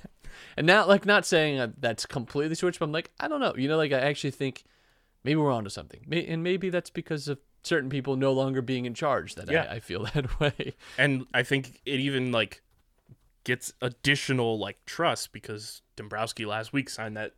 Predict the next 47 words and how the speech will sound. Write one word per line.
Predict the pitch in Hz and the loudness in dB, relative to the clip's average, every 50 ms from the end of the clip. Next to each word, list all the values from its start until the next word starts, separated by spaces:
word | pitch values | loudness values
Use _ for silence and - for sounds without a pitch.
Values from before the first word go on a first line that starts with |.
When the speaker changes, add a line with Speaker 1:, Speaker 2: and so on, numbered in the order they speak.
| _ _ _ | _ _ _
Speaker 2:
contract | - 147 147 135 - 110 101 - | -6 -4 -4 -4 -6 -8 -10 -10
extension | 107 98 - - 113 107 107 - 117 110 | -16 -18 -16 -14 -14 -14 -12 -12 -14 -14
to | |
be | 98 90 117 123 | -14 -12 -14 -12
here | 120 113 107 | -12 -12 -14
through | - - 98 | -14 -16 -20
twenty | - - - 101 98 82 | -20 -18 -16 -16 -16 -16
twenty-seven. | - - 98 104 101 - - 101 101 107 113 113 | -16 -14 -14 -12 -12 -10 -10 -10 -10 -10 -12 -12
So | - - 107 | -10 -10 -10
it's | 104 95 104 | -12 -10 -8
like | 104 107 113 - - - - - - _ _ _ _ _ | -8 -8 -8 -10 -18 -20 -20 -20 -20 _ _ _ _ _
he | _ - 143 147 | _ -4 -2 -2
sees | - - 147 147 151 135 120 | 0 0 2 2 0 0 0
the | 123 | -2
vision | 113 120 123 127 123 131 127 | 0 0 0 0 0 -2 -6
here. | 123 127 123 131 123 | -6 -4 -4 -6 -6
He | - 127 | -6 -10
sees | 120 - - - 135 135 135 131 127 120 - - - _ _ _ _ _ _ _ | -8 -6 -4 -2 -2 -2 -2 -2 -2 -4 -6 -8 -12 _ _ _ _ _ _ _
opportunity | - 123 120 - 107 - - - 170 202 190 139 113 101 95 107 | 0 0 0 0 -6 -8 -4 -2 2 2 2 2 2 -2 -8 -12
here | - 101 92 95 104 123 - _ _ _ _ _ _ _ | -12 -10 -8 -8 -8 -10 -12 _ _ _ _ _ _ _
where | - 113 113 110 107 107 | -2 2 4 4 4 4
everyone | 101 - 120 123 120 120 | 4 2 2 2 2 2
was | 117 113 117 | 0 2 0
like, | 117 113 | 2 4
"Oh, | 123 127 120 | 6 4 4
once | 110 113 117 - | 4 0 -4 -6
his | - 117 | -8 -10
contract's | - - 135 135 131 - 117 107 104 - | -4 -2 -2 -2 -2 0 -2 -4 -2 -2
up, | 110 107 - | -6 -8 -8
he's | 110 107 110 | -10 -12 -10
gonna | 107 107 | -10 -4
go | 107 110 | -4 -2
back | 107 113 110 110 - | 0 2 0 0 0
to | - | -2
Nashville | 113 120 127 127 120 - - - 117 107 | 0 0 2 2 0 -2 -4 -6 -6 -6
and | 104 110 | -6 -8
try | - - 110 | -6 -4 -4
to | 110 | -4
get | 113 120 120 - - - - - _ | -2 -4 -4 -6 -6 -10 -18 -18 _
expansion, | - 120 - - - 151 156 143 123 - 120 110 104 - - - - - - _ _ - | -14 -12 -6 0 2 4 4 4 2 0 -2 -4 -4 -8 -12 -20 -20 -20 -20 _ _ -6
uh, | 113 117 113 110 110 110 110 95 | -2 2 2 4 4 2 2 0
rocking | 107 113 113 113 - 123 113 | 2 2 2 2 2 0 -2
and | 113 117 | 0 2
rolling | 117 117 117 113 113 | 2 2 2 2 0
in | 110 110 | -2 2
Nashville." | 120 143 131 - - - 110 - 101 | 2 2 2 2 0 -4 -8 -8 -6
But | 104 104 104 - | -6 -8 -8 -10